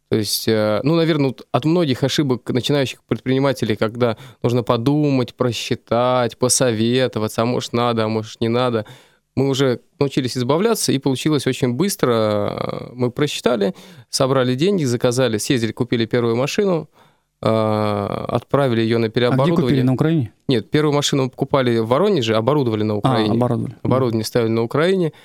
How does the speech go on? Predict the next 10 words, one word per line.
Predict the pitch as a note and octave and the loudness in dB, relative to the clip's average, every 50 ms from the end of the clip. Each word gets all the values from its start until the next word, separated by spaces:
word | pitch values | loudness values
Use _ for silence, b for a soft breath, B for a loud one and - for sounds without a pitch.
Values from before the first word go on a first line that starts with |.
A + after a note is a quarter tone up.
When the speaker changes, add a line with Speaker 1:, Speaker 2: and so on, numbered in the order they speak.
| b b b b b b b _ - | b b b b b b b _ -2
Speaker 1:
э, | A2+ A2 G#2+ G#2+ G#2+ G#2+ G#2+ | 0 2 2 2 2 2 0
и | A#2 | 0
буквально | A#2+ C#3 C3 - D#3+ E3 E3+ D#3 C#3 C3 | 0 -2 -2 0 0 2 2 2 2 2
уже | B2+ B2 B2+ D3 C#3+ | 2 2 0 0 -2
через | B2+ - - - - C3 B2+ B2+ A#2+ A2+ A2+ A2+ A2+ A2 - _ _ _ _ _ _ _ _ _ _ _ _ - | -2 -4 -2 0 0 2 2 2 0 0 -2 -2 -4 -8 -12 _ _ _ _ _ _ _ _ _ _ _ _ -2
месяц | B2 C3+ D#3 D#3+ C#3+ A#2 - - - - | 0 2 2 2 0 0 -4 -8 -2 -2
она | A2+ A#2 A#2 A2 G2+ - - B2+ - _ _ _ _ _ _ _ _ _ - | 0 0 0 0 -2 -4 -8 -10 -16 _ _ _ _ _ _ _ _ _ -2
вернулась | B2 C3 C3+ C3+ B2 A#2 G#2+ - | -2 0 2 0 0 0 -2 0
в | |
Воронеже, | A#2 B2 D3+ G3 A3 A#3+ G3+ D#3+ D3+ D#3 D3 | 0 2 2 2 2 2 2 0 0 0 -2